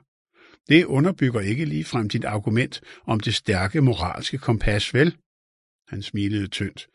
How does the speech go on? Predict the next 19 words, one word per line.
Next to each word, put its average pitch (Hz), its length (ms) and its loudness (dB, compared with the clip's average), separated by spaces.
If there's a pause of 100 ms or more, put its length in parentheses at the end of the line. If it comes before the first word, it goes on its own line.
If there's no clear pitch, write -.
(380)
og 101 100 -6
tog 95 160 -6
flere 104 280 -2
notater. - 500 -6 (520)
Baxter 95 280 -2
trak 98 300 -2
på 104 100 -8
skuldrene. 101 460 -6 (460)
"Man 117 180 4
siger 127 200 4
en 127 80 0
allerhelvedes 131 720 2
masse 110 320 2
om 92 120 0
tankeløs 117 520 0
godtroenhed." 107 680 -2 (920)
Sinclairs 101 540 -2
smil - 460 -4
falmede. 101 520 -4